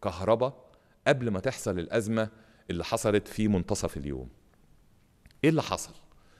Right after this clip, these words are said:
مصر، إحنا كلنا عارفين إن مصر يعني ربنا حبيها بحجم من ال-، الغاز والطاقة، وإحنا الحقيقة في إطار خطة الدولة إن إحنا نكون مركز إقليمي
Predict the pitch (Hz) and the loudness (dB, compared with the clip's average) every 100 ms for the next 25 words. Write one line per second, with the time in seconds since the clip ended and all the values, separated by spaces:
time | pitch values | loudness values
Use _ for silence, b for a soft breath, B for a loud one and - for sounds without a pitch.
0 | b b b b b b - 131 160 - | b b b b b b 0 2 2 -4
1 | - - - - _ _ - 113 107 110 | -12 -14 -16 -18 _ _ -10 -8 -4 0
2 | 113 135 101 90 120 123 98 92 110 - | 2 2 0 -2 -4 -2 -2 2 2 2
3 | 85 85 82 82 78 - 80 107 113 - | 2 2 -2 -4 -4 -4 0 2 0 -2
4 | 85 107 101 80 82 - - 110 90 85 | -2 -2 -2 -2 -6 -8 -2 -2 0 0
5 | 87 98 92 - - 80 76 76 73 - | 2 2 0 -2 -6 -4 -2 -4 -6 -6
6 | 85 90 107 110 90 78 78 78 78 76 | -2 4 4 4 0 -2 -2 -2 -2 -2
7 | 76 - 110 110 117 - b b b b | -4 2 2 4 0 0 b b b b
8 | b 90 127 135 127 104 - 120 147 120 | b 0 0 -2 -2 -2 -2 2 6 4
9 | - 107 - 123 104 127 - 104 80 107 | 4 -4 0 0 2 0 0 0 2 4
10 | 104 90 90 113 110 95 113 104 120 - | 4 2 0 -2 -2 -2 2 4 2 2
11 | 107 - - - 101 101 80 | -2 -2 -8 -4 0 0 0